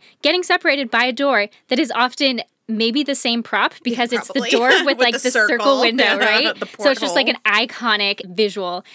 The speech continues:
Speaker 1: There's, who is it? Okay, so there's Ten.
Speaker 2: And Donna. <laughs>
Speaker 1: He's separated by Donna,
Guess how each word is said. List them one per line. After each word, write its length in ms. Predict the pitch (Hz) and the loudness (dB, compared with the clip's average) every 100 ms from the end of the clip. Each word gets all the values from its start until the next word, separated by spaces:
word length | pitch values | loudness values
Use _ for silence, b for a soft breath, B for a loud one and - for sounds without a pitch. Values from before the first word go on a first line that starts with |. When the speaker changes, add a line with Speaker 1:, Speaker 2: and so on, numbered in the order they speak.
| B | B
Speaker 1:
There's, 520 | 190 214 208 202 202 202 | -6 -2 -2 -2 -4 -6
who 140 | 220 | -6
is 80 | 180 | -6
it? 200 | 170 - | -6 -8
Okay, 180 | 202 185 | -8 -10
so 100 | 185 | -10
there's 240 | 180 180 | -12 -14
Ten. 600 | - - 240 226 220 220 | -12 -6 -2 -2 -2 -4
Speaker 2:
And 260 | 220 208 190 | -6 -10 -8
Donna. 480 | 208 208 208 214 339 | -8 -6 -6 -4 -4
<laughs> 40 | - | -6
Speaker 1:
He's 240 | 240 226 | -6 -2
separated 400 | 277 233 220 208 | -2 0 -2 0
by 120 | 208 | -2
Donna, 580 | 202 202 202 202 196 | 0 -2 0 0 -2